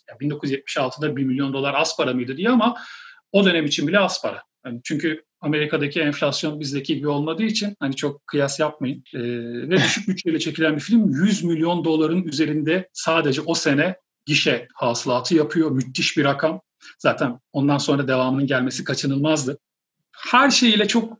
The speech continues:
ikonik bir film oluyor. Kült film diyemeyeceğim çünkü hani kült daha çok böyle az bilinen, değeri sonradan anlaşılan şeyler için kullanılır.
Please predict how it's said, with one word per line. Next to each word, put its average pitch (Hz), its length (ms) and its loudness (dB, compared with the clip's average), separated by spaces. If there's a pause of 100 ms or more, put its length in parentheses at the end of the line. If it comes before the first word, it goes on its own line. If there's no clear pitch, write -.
ikonik - 680 2
bir 165 120 -2
film 160 280 0
oluyor. 151 400 -2 (400)
Kült 220 240 4
film 220 280 6
diyemeyeceğim 220 520 8
çünkü 220 200 2
hani 202 160 2
kült - 320 -2
daha 202 220 6
çok 202 260 -2
böyle 190 200 4
az 196 360 2
bilinen, 165 420 2
değeri 156 220 2
sonradan 175 420 0
anlaşılan 170 380 0
şeyler 180 280 2
için 170 180 -2
kullanılır. 156 480 -2